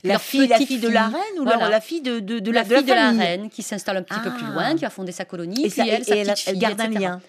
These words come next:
Speaker 2: Et elle garde un lien. Et donc, on a des forêts comme ça, par exemple en Suisse, qui, c'est des hectares et des hectares de fourmis des bois qui coopèrent toutes entre elles. Et pourtant, ce sont des colonies, euh, des familles différentes.
Speaker 1: Antoine Vit-, Wistrach, sur ces questions de, de,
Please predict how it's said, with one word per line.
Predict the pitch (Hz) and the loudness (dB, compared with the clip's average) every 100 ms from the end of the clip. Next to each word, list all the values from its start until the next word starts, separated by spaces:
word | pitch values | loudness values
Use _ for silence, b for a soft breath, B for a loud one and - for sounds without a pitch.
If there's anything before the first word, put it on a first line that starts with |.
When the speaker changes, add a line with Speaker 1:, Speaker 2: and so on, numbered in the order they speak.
| b | b
Speaker 2:
Et | 190 | -8
elle | 185 | -6
garde | 175 226 196 | -6 -6 -6
un | 180 | -6
lien. | 170 151 185 294 B B | -6 -6 -6 -8 B B
Et | 170 | -8
donc, | 208 254 | -6 -6
on | 202 | -4
a | 185 | -4
des | 190 | -6
forêts | 180 - 165 240 | -8 -10 -8 -6
comme | - 165 | -6 -8
ça, | - 214 | -8 -8
par | - 151 | -8 -12
exemple | 143 202 175 | -8 -8 -6
en | 160 | -6
Suisse, | - - 226 311 - B B B | -4 -6 -4 -4 -4 B B B
qui, | - | -14
c'est | - 160 | -12 -8
des | 151 156 262 | -6 -4 -4
hectares | 277 - 233 202 | -6 -6 -6 -6
et | |
des | 170 147 | -8 -10
hectares | 151 - 190 | -10 -10 -8
de | 165 | -10
fourmis | 143 - 196 175 | -14 -12 -10 -8
des | 156 135 | -8 -8
bois | 165 | -6
qui | 262 196 | -8 -10
coopèrent | - 175 208 220 | -14 -14 -14 -16
toutes | _ 247 247 - | _ -14 -14 -16
entre | 156 156 - | -14 -14 -10
elles. | 220 | -8
Et | 190 | -8
pourtant, | - 226 | -10 -12
ce | 240 | -10
sont | - 220 | -12 -12
des | 170 | -12
colonies, | - 170 175 220 175 | -8 -8 -6 -8 -10
euh, | B B | B B
des | - | -12
familles | - 135 175 220 165 b b b | -10 -8 -8 -8 -8 b b b
différentes. | - - - - - _ B B B - | -20 -20 -20 -20 -20 _ B B B -8
Speaker 1:
Antoine | 208 311 277 | -2 2 2
Vit-, | 233 - - | 0 -4 -10
Wistrach, | 185 - 214 214 | -8 -6 -4 -4
sur | 202 | -6
ces | - 190 | -6 -4
questions | 196 185 - 208 | -4 -4 -4 -4
de, | 175 147 117 | -2 -4 -4
de, | 135 | -8